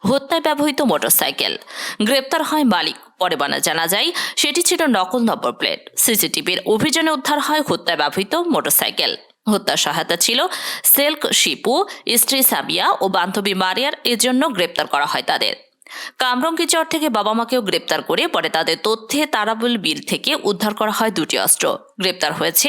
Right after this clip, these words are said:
প্রাইভেট কার ভাড়া দেওয়া সেই চালক নুরুজ্জামানও। পরে অভিযান চালিয়ে ফয়সালের বোনের বাসার নিচ থেকে উদ্ধার করা হয়েছে হাদিকে গুলি করা সেভেন পয়েন্ট সিক্সটি ফাইভ কলিবরের পিস্তলের গুলি ও ম্যাগাজিন।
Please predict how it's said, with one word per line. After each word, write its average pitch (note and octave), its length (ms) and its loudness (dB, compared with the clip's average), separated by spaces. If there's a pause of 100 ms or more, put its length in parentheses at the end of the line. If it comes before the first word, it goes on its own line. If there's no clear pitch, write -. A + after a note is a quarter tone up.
(140)
প্রাইভেট G#3+ 400 -2 (100)
কার C4 220 2
ভাড়া D#3+ 300 0
দেওয়া E3 280 0
সেই D3+ 300 0
চালক E3+ 300 2 (400)
নুরুজ্জামানও। A#3+ 760 2 (240)
পরে F3+ 180 0 (160)
অভিযান A#3 440 2
চালিয়ে D3+ 360 0 (320)
ফয়সালের B3+ 440 2
বোনের G3+ 320 0
বাসার C#4 320 2
নিচ C4+ 220 2
থেকে C4+ 180 0
উদ্ধার F#3+ 300 0
করা D3 220 0
হয়েছে F3 400 0
হাদিকে F3 420 -2
গুলি A#3 260 0
করা C#4+ 280 2
সেভেন A#3 420 2
পয়েন্ট B3 280 0
সিক্সটি - 360 0 (160)
ফাইভ G#3+ 260 0 (140)
কলিবরের D3 500 0 (320)
পিস্তলের C4+ 500 2
গুলি E3+ 320 0 (140)
ও E3+ 100 4 (240)
ম্যাগাজিন। C#3+ 500 0